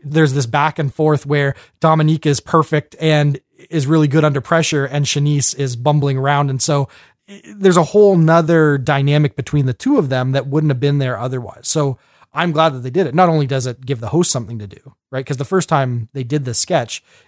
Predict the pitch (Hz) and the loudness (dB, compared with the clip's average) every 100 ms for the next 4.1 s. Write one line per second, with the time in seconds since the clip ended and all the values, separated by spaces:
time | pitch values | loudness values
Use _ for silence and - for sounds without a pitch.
0 | - 156 151 143 139 151 135 127 120 156 | -4 0 2 2 2 2 0 -4 -2 0
1 | 147 - 101 123 127 120 143 139 - 147 | 0 -2 -10 -8 -6 -2 -2 -2 -2 -2
2 | 131 - 127 110 107 135 - 110 117 175 | -2 -6 -8 -8 -6 -6 -8 -12 -6 -4
3 | - - _ _ _ _ _ _ - 156 | -4 -10 _ _ _ _ _ _ 0 2
4 | 143 | 2